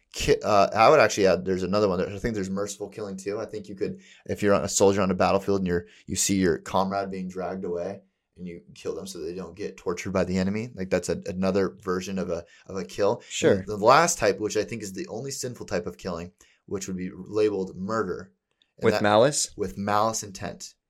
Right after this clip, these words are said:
Speaker 1: If you kill somebody with malice, or another word would be selfish intent in your heart, that you really want to do evil, do harm to that person, with the primary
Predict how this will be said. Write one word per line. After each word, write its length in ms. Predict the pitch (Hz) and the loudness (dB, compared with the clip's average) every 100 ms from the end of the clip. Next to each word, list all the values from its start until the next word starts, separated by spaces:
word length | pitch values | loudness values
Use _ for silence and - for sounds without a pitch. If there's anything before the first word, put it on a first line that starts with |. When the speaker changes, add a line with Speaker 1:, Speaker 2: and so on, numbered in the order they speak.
| _ - | _ -8
Speaker 1:
If 180 | 101 98 | -6 -4
you 80 | 104 | -6
kill 260 | - 139 | 2 4
somebody 460 | 143 139 131 127 131 | 4 0 0 0 0
with 180 | 107 98 | -4 -8
malice, 600 | 101 104 120 143 - - _ _ - | -6 -2 -2 -4 -8 -12 _ _ -8
or 280 | 95 92 87 | -4 -2 -4
another 340 | 95 98 120 92 | -6 -6 -6 -4
word 220 | 85 85 | -4 -4
would 120 | 90 | -8
be 220 | 90 85 - - | -8 -8 -12 -12
selfish 760 | - - 131 165 - - - | -4 0 0 0 -6 -10 -12
intent 420 | 101 98 120 110 107 | -16 -14 -8 -8 -8
in 80 | |
your 120 | 98 95 | -10 -6
heart, 260 | 104 - - _ - | -6 -6 -10 _ -16
that 80 | 87 | -12
you 240 | 98 104 95 | -10 -10 -8
really 320 | 107 120 123 | -6 -4 -4
want 200 | 113 107 | -6 -8
to 100 | 101 | -8
do 460 | 95 107 104 107 98 | -12 -12 -10 -8 -8
evil, 440 | 98 104 92 85 - | -12 -8 -6 -6 -8
do 220 | 110 101 | -12 -12
harm 540 | 87 - 95 90 - - _ _ - | -12 -8 -4 -4 -6 -16 _ _ -8
to 100 | 98 | 2
that 240 | 104 - | 2 4
person, 480 | - 107 - 147 151 _ _ _ _ _ | 6 6 6 -2 -2 _ _ _ _ _
with 300 | - 101 - | 0 2 2
the 300 | 107 90 82 - - | 2 2 0 -4 2
primary 800 | 117 117 120 123 120 113 104 | 8 8 6 4 4 2 0